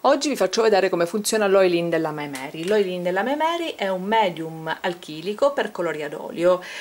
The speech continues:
ne abbiamo visti anche altri, questo però mi sento di consigliarvelo per una serie di caratteristiche che andremo a vedere insieme. Innanzitutto l'odore, non ne ha, ehm, ha un odore molto blando, molto lieve rispetto agli altri medium che vi ho consigliato fino adesso, quindi per tutte quelle persone che hanno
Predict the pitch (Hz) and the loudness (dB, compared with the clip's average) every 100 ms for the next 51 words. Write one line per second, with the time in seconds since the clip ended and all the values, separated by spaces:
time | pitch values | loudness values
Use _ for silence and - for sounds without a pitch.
0 | - 196 185 180 170 170 - 165 156 160 | -6 -2 2 2 2 -2 -6 -4 -4 -4
1 | - 156 139 165 175 - 339 381 359 185 | -8 -4 -2 -4 -6 0 0 0 0 0
2 | 156 - - 226 165 160 180 175 170 170 | 0 -2 -2 0 0 0 -2 -4 -6 -6
3 | 165 160 160 160 - 208 320 269 151 160 | -4 -4 -6 -10 -6 -4 -4 -2 -2 0
4 | 185 202 226 269 240 165 165 226 247 240 | 0 0 0 0 0 -2 0 -4 -2 -6
5 | 156 - 175 208 254 196 156 165 175 - | -8 -8 -6 -2 -2 -2 -6 -4 -6 -4
6 | 185 160 151 156 139 - - - - - | -4 -4 -4 -10 -12 -12 -10 -12 -14 -16
7 | - - - 220 262 269 302 349 - 269 | -16 -16 -2 2 2 2 -2 -4 0 -2
8 | 214 196 170 156 156 165 165 - - 202 | 0 -2 0 -2 0 -2 -4 -16 -10 -2
9 | 226 240 262 285 294 - 202 196 190 190 | 0 4 4 4 2 2 4 4 4 4
10 | 190 180 185 180 180 175 170 170 170 254 | 2 0 -2 -4 -4 -4 -4 -6 -4 0
11 | 247 220 233 247 220 226 277 277 208 180 | 2 2 4 4 2 2 2 2 -4 0
12 | 170 165 170 175 190 233 233 - 202 190 | -2 -2 -2 -4 0 -2 -4 0 0 2
13 | 165 156 165 170 - 185 - 185 - 175 | 2 0 -4 -6 -4 -4 -2 -2 0 0
14 | 180 175 175 180 180 175 165 170 170 165 | 0 -2 -6 -4 -2 -2 -2 -4 -4 -6
15 | 175 175 180 180 175 175 170 170 170 160 | -6 -4 -2 -4 -4 -4 -4 -6 -8 -6
16 | 147 165 - 202 214 185 175 175 - - | -6 -6 -6 -4 -4 -2 -4 -4 -6 -4
17 | 220 208 196 190 - 202 196 180 185 185 | 0 2 0 -2 -4 -2 -2 -2 0 0
18 | 190 190 180 | 0 -2 -2